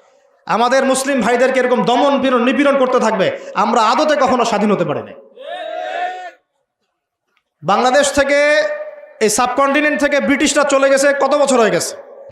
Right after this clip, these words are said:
বলেন? সত্তর আশি বছর হয়ে গেছে না? আপনার বাথরুমটা পর্যন্ত পরিবর্তন হয় নাই, আপনার বাথরুমের বসার সিস্টেমটা পর্যন্ত পরিবর্তন হয় নাই।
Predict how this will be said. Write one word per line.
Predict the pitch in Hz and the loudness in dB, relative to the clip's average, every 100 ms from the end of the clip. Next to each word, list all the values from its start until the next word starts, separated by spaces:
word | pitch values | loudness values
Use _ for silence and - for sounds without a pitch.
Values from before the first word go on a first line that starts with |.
| - - - - | -20 -20 -10 -2
বলেন? | 208 277 - - - - - - _ _ _ _ _ _ | 0 0 -4 -14 -20 -20 -20 -20 _ _ _ _ _ _
সত্তর | - 233 254 277 | -6 -4 0 2
আশি | 269 | 2
বছর | 277 277 269 | 2 2 4
হয়ে | 262 | 2
গেছে | 269 277 | 2 2
না? | 302 - - - - - - - - _ _ - | 0 -2 -8 -16 -20 -20 -20 -20 -20 _ _ -6
আপনার | 190 240 254 285 254 | -2 -2 2 2 2
বাথরুমটা | 247 262 - 349 339 320 | 0 -2 -2 0 2 0
পর্যন্ত | 302 285 240 277 | 0 0 0 0
পরিবর্তন | 220 247 233 220 180 | 0 2 0 0 -2
হয় | 147 | -2
নাই, | 113 98 - - _ _ _ _ _ _ _ _ _ - _ _ _ - - | -6 -12 -20 -20 _ _ _ _ _ _ _ _ _ -20 _ _ _ -12 -4
আপনার | 202 262 226 | -2 0 2
বাথরুমের | 247 262 285 330 339 320 | 2 0 0 2 2 2
বসার | 254 254 302 | 2 2 2
সিস্টেমটা | 294 311 294 - 370 370 | 2 0 0 0 0 2
পর্যন্ত | 311 285 277 269 | 2 2 2 2
পরিবর্তন | 247 214 196 185 156 | 2 2 2 0 -2
হয় | 120 | -4
নাই। | 104 | -8